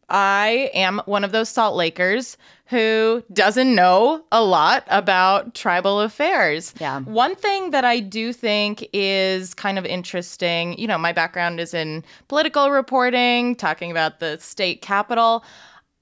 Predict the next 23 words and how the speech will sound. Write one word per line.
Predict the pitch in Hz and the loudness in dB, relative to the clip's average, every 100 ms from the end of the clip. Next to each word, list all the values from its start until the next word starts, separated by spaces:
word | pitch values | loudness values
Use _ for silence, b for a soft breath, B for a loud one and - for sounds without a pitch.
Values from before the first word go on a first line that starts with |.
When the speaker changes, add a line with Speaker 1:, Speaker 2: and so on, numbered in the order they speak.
| _ | _
Speaker 1:
From | - 254 254 | -4 -2 0
my | 269 311 349 | 0 0 -4
perspective, | 349 339 - - 240 226 _ 190 170 165 180 226 - _ - | -8 -10 -10 -4 -2 -2 _ -2 0 0 -2 -8 -20 _ -12
the | 190 226 | -6 -6
Cox | - 269 330 339 | -2 -2 -2 -2
administration | 269 240 214 - 208 196 190 202 196 | 0 0 -2 -4 -2 -2 -2 -2 -2
has | 190 196 185 180 180 180 180 - b b b b b _ | -4 -2 2 2 0 -2 -10 -16 b b b b b _
seemed | - - 311 415 | -12 -2 -2 2
to | 494 415 | 2 4
have | |
made | 269 233 233 233 | 2 2 2 -2
way | 190 190 220 | -2 -2 0
more | 240 233 226 | 2 2 2
of | 208 | 2
an | 190 185 | -2 -2
effort | 151 170 - 226 240 233 - | -2 -4 -2 -2 -2 -4 -10
to | - 214 185 190 185 185 180 185 180 b b b b b - | -4 -2 0 0 0 -2 -2 -4 -10 b b b b b -16
connect | - 226 202 196 196 196 - | -6 -4 -2 0 -2 -4 -12
with | 254 185 180 190 | -8 -4 -4 -2
indigenous | 180 175 175 165 175 170 - | -4 -2 -4 -4 -6 -6 -8
communities | - 170 165 165 160 156 156 - | -10 -6 -4 -4 -4 -4 -6 -6
than | 175 165 156 | -6 -6 -8
previous | - 185 165 160 139 143 - - | -14 -10 -8 -6 -6 -6 -10 -10